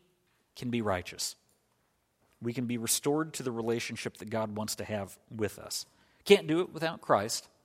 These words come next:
His sacrifice is what saves us, um, and, and always will be. But it's on us to accept Him. It's on us, having accepted Him, to walk with Him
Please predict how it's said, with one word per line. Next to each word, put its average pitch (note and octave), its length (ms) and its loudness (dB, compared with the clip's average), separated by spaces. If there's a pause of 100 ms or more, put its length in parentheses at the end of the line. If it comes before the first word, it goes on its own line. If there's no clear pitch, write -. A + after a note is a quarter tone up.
(400)
His C3+ 160 0
sacrifice C3 680 0
is A#2+ 120 -4
what A2+ 160 -2
saves A2 360 0
us, F2+ 260 -8 (840)
um, F#2+ 380 -12 (720)
and, A#2 260 -2 (180)
and A2+ 180 -4
always A#2 340 0
will B2+ 160 0
be. F#2 240 -8 (340)
But A#2 140 0
it's A2+ 140 -6
on C#3 140 2
us C3 180 0
to C3+ 120 -6
accept - 460 -6
Him. E2 180 -16 (300)
It's A2+ 200 -2
on C#3+ 180 2
us, D3 200 2 (220)
having G3+ 380 4
accepted A2+ 500 -4
Him, A2+ 160 -4
to - 140 -12
walk A#2+ 520 -2 (160)
with B2 300 -6
Him G2+ 320 -6